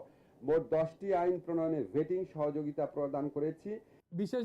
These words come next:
Speaker 2: নিরাপত্তা বাহিনীর সংশোধন অধ্যাদেশ দুই হাজার চব্বিশ, জাতির পিতার পরিবারের সংশোধন, নিরাপত্তা নিশ্চিতকরণ অধ্যাদেশ দুই হাজার চব্বিশ সহ মোট দশটি আইন প্রণয়নে ভেটিং সহযোগিতা প্রদান করা হয়েছে। ঠিক আছে, এটা একটা কাজ, বড় কাজ না, ছোট কাজ, ছোট কাজ। এটা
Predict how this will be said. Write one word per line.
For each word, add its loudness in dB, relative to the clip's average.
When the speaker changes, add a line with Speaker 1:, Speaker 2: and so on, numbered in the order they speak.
Speaker 2:
নিরাপত্তা -2
বাহিনীর -2
সংশোধন -4
অধ্যাদেশ 0
দুই 2
হাজার -2
চব্বিশ, -2
জাতির -2
পিতার -4
পরিবারের 0
সংশোধন, -4
নিরাপত্তা -2
নিশ্চিতকরণ -4
অধ্যাদেশ 0
দুই 2
হাজার -2
চব্বিশ -2
সহ 2
মোট -4
দশটি -6
আইন -4
প্রণয়নে -6
ভেটিং 0
সহযোগিতা -2
প্রদান -4
করা -2
হয়েছে। -6
ঠিক -8
আছে, -6
এটা 0
একটা -6
কাজ, -6
বড় -2
কাজ -6
না, -10
ছোট -6
কাজ, -14
ছোট -6
কাজ। -16
এটা 2